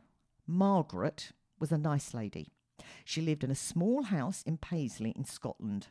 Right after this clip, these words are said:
Paisley's to the west of Glasgow, with a population of around seventy-seven thousand. Margaret was a giver. She was a foster carer for children taken into care. She's not well paid at all.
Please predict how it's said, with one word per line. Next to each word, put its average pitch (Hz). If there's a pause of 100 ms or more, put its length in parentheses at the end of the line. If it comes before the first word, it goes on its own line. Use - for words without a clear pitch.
(240)
Paisley's 131
to -
the 123
west -
of 175
Glasgow, 139
with 110
a 127
population -
of 127
around 139
seventy-seven 123
thousand. 101 (680)
Margaret 185
was 180
a 175
giver. 139 (480)
She -
was 139
a 156
foster -
carer 147
for 156
children 131 (420)
taken 135
into 123
care. 90
She's -
not 175
well 165
paid 139
at -
all. 101